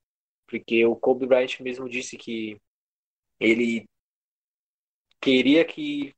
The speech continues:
fizesse a filha dele ser jogadora de basquete, era um dos sonhos dele. Tanto que ele, das,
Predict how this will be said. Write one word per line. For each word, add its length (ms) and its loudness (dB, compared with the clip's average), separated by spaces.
fizesse 460 -2
a 20 -20
filha 280 -2
dele 260 -4
ser 220 -8
jogadora 340 -4
de 100 -12
basquete, 560 0
era 160 -2
um 60 -10
dos 120 -14
sonhos 280 -6
dele. 320 -6
Tanto 240 2
que 80 -4
ele, 480 0
das, 320 2